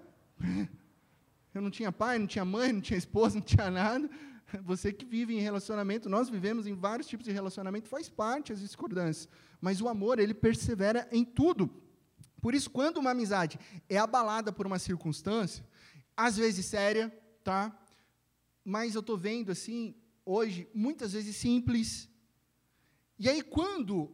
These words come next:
é abalado por uma circunstância e uma das partes, ou ambas as partes, preferem o distanciamento ao invés da reconciliação, porque talvez já tenha tentado a reconciliação e ninguém quis dar o braço a torcer,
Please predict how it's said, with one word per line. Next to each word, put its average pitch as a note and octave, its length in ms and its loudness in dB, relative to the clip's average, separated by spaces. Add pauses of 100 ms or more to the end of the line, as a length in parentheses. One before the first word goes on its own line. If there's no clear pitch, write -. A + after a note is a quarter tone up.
(140)
é A3+ 120 -2
abalado G#3+ 480 0
por G3+ 80 -6
uma G3 100 -2
circunstância F#3+ 680 -4 (100)
e A3 160 6
uma D#4 260 4
das F#3 180 -2
partes, G#3 480 0 (260)
ou C#4+ 240 6
ambas C#4 460 4
as D#3+ 160 0
partes, F#3 340 -2
preferem F#3+ 640 0
o A3+ 140 4
distanciamento G#3 1080 -2
ao D#4 240 8
invés F#3+ 400 2
da E3+ 100 0
reconciliação, D#3 920 -4 (360)
porque G#3 240 0
talvez F#3+ 300 0
já G3 100 -4
tenha F#3 220 -4
tentado G3 560 -4
a - 20 0
reconciliação E3+ 720 -4
e A#3 120 0
ninguém A3+ 360 -2
quis F#3 240 -6
dar F3 120 0
o E3+ 60 0
braço D#3+ 300 -2
a - 40 -20
torcer, D#3+ 480 -2